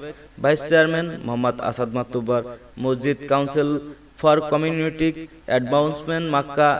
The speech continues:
এর ডেপুটি ডিরেক্টর মুশফিক বিল্লাহ জিহাদ, বোয়ালমারী উপজেলা বিএনপি সাধারণ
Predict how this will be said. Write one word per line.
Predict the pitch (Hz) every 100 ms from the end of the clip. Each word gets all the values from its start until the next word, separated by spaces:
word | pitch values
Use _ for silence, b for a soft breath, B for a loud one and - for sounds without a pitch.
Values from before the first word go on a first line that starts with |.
| 147 135
এর | 127 135
ডেপুটি | - 160 160 143
ডিরেক্টর | 135 143 135 147 143 147 147 135
মুশফিক | 135 139 143 135
বিল্লাহ | 139 131 117
জিহাদ, | 123 117 113 117 - - 127
বোয়ালমারী | 139 143 139 135 135
উপজেলা | 131 123 127 127
বিএনপি | 131 131 123 127
সাধারণ | 127 127